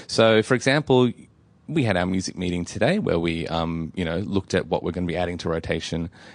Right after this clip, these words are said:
next week. I still have about a hundred songs holding over, which could all be added to rotation. And each week, more and more and more comes onto this plate.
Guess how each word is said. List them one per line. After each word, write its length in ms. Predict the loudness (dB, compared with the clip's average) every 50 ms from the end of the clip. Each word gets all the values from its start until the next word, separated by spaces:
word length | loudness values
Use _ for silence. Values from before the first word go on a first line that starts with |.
| -6 -6
next 240 | -6 -4 -2 0
week. 240 | 0 0 0 -2 -6 -14 -18 -18 -18 -18 -14 _
I 80 | -8 -6
still 320 | -6 0 2 4 4 4
have 240 | 2 -2 -4 -2 -2
about 260 | -2 0 0 0 0
a 40 | -2
hundred 400 | -2 -4 -4 -2 0 -2 -2 -2
songs 480 | -2 -2 0 0 -2 -2 -6 -8 -10
holding 400 | -8 -2 -2 0 0 0 -2 -4 -2
over, 380 | -4 -6 -4 -4 -6 -6 -6 -10 -14 -20 -20 -16 _
which 480 | -4 -4 -2 -2 -2 -2 -2 -4 -8 -14 _ -20 -14 _
could 200 | 0 2 2 2 2
all 200 | 0 0 0 0
be 160 | -2 -4 -8
added 200 | -8 -10 -10 -12
to 120 | -10 -8 -6
rotation. 600 | -6 -6 -8 -8 -10 -10 -10 -10 -10 -12 -14 -18 -20 -20 -20 -20 -20 -6 -4
And 160 | -4 -2 2
each 260 | 2 0 0 0 -2
week, 280 | 0 0 0 0 0 2
more 320 | 2 4 6 6 4 4
and 100 | 2 0
more 220 | -2 -2 -2 -4
and 80 | -4 -4
more 340 | -2 0 0 0 0 -2 -6
comes 340 | -8 -6 -4 -4 -4 -4 -6
onto 140 | -6 -8
this 160 | -10 -12 -14 -12
plate. 380 | -6 -2 0 0 0 -2 -6